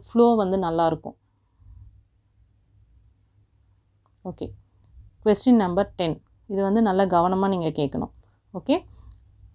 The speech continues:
I am dash in the big giveaway contest. I am dash in the big giveaway contest. Option A,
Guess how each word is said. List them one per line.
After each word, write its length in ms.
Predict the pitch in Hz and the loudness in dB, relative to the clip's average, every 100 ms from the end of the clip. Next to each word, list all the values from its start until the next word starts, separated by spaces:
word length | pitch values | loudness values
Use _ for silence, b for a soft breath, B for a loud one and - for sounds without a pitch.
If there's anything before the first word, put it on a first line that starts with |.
| 170 | 4
I 60 | 190 | 4
am 200 | 208 185 277 - - 156 | 4 2 0 -4 -16 -2
dash 380 | 185 208 311 - - - | 4 4 4 0 -12 -10
in 140 | 175 165 | -6 -2
the 100 | 185 339 - _ _ _ | 0 0 -2 _ _ _
big 260 | 160 180 262 196 | -2 2 2 2
giveaway 440 | 175 190 190 165 254 | 2 4 4 4 0
contest. 560 | - 165 151 - 139 - - _ _ _ _ _ | 0 -4 -4 -6 -8 -10 -20 _ _ _ _ _
I 200 | - 156 160 165 | -4 2 2 4
am 80 | 202 370 - 151 | 2 0 -2 2
dash 320 | 160 196 240 - - | 4 4 2 -4 -10
in 140 | 165 151 | -4 -2
the 120 | 170 330 - _ _ - | 0 0 -4 _ _ -12
big 280 | 160 233 233 151 | 0 0 0 2
giveaway 440 | 185 180 160 190 226 | 2 4 4 2 0
contest. 440 | 180 147 - - - - - | -2 -4 -4 -8 -8 -14 -8
Option 320 | 175 - 185 | -8 -6 -4
A, 140 | 160 | 0